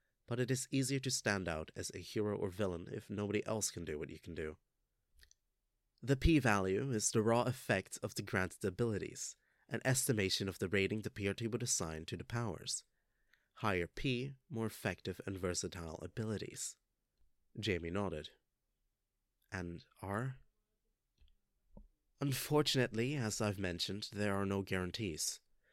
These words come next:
A given sample does not provide the same effects every time it is tested. There are admittedly some dangers involved in the use of a product. Sometimes there are physical changes that cannot be masked.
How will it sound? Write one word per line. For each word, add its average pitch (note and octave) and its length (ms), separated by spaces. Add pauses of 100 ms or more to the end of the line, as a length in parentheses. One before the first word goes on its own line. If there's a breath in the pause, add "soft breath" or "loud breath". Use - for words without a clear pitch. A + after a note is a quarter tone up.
(280 soft breath)
A B2 60
given B2 300
sample F#2+ 440
does G2+ 160
not A2 200
provide F#2 440
the G2 80
same A2 360
effects G#2+ 480 (100)
every G#2 180
time F2 240
it D#2 80
is D#2+ 180
tested. - 500 (920)
There B2 180
are B2 160
admittedly G2+ 640
some F#2+ 360
dangers E2+ 440
involved E2 480
in F#2+ 60
the F#2+ 80
use D#2+ 260
of E2 80
a E2+ 80
product. - 580 (680)
Sometimes A#2 580
there G2+ 180
are F#2+ 240
physical F#2+ 460
changes F2+ 640
that - 180
cannot F#2 280
be E2 100
masked. - 540